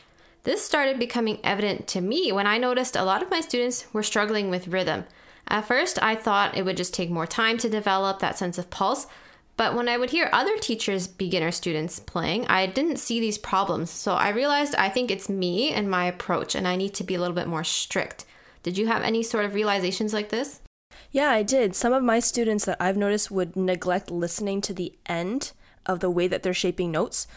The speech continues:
Speaker 2: So sometimes the ends of staccatos or the phrases would just cut off abruptly.
Speaker 1: Mm-hmm.
Speaker 2: And I realized it's because I paid more attention in teaching them how to listen and physically approach the beginning of a note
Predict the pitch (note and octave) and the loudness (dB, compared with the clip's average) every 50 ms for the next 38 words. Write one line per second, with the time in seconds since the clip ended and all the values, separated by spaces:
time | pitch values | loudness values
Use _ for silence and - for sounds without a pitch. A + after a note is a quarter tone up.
0 | - - - - A3 G#3+ - D#4 D4+ - D#4+ D#4 D4+ C#4+ - B3 - G3+ G#3+ A3+ | -18 -12 -4 0 2 2 4 2 2 2 2 0 0 0 0 0 0 0 0 0
1 | A3 G#3 - - G3 E3+ - - F#3 F3+ F#3 G3 G3+ G3 F3+ E3+ F3 - - E3 | 0 0 0 0 -2 -2 -2 0 0 2 2 2 0 0 -2 -2 -4 -2 -2 -2
2 | D#3 E3 G3 G3+ G3+ E3 - D#3 - - - - - D#3 C#3+ D3 D3 - - E3 | -2 -2 -2 -4 -6 -4 -4 -4 -4 -2 -2 -2 0 0 0 0 -2 -2 -4 -6
3 | C#3 - - - - - G#3 G#3 A#3 C#4+ F4+ - G#3+ G3 G3+ F3+ E3 F3 - - | -4 -2 -4 -4 -4 -4 -4 -4 -2 -2 -4 -4 -4 -4 -2 -2 -2 -4 -4 -2
4 | G3+ G#3 G3+ G#3 G#3+ A#3+ C4 C4+ B3+ A#3 A3+ A3+ - G#3+ G3+ - A3 - - A3+ | 2 2 2 4 4 4 4 4 4 4 2 2 0 -2 -2 -4 -4 -2 0 0
5 | G3+ F#3 - - - G3 G3+ G#3 - A#3+ A#3 G#3 G#3+ G3+ G3 G3 G3 - - F#3+ | 0 0 -2 -2 -2 -2 -2 0 0 2 2 2 2 2 2 0 0 -2 -4 -4
6 | F#3+ - - G3 F#3 F#3 F#3 - - - - - F#3+ E3+ E3+ - - A3 G3 - | -2 -2 -2 -2 0 -2 -2 -4 -8 -12 -8 -4 -4 -2 -2 -2 -2 -4 -2 -2
7 | - G#3 G3 F#3+ G3 - - F#3 F3+ F3+ F3 E3 F3 F3 F3 - G3+ F#3 F#3 F#3+ | 0 0 0 0 0 -2 -2 0 0 0 0 0 0 0 0 0 0 0 -2 -2
8 | - E3 E3+ - - - - F#3+ G3 G3+ G#3+ G3+ - - G#3+ G3 F3+ F3 - - | -4 -6 -6 -8 -8 -4 0 0 0 0 0 -2 -2 0 0 2 2 0 0 -2
9 | - E3+ - - - - - - - E3+ - - - E3+ D#3+ - - D3 D#3 E3+ | -4 -4 -2 -4 -6 -8 -6 -6 -8 -8 -8 -8 -10 -8 -8 -6 -6 -4 -2 -2
10 | G3 A3 A#3+ A#3+ B3+ B3 B3+ C4+ C#4+ D#4+ F4 - - | 0 0 0 0 0 0 2 2 2 2 0 -2 -4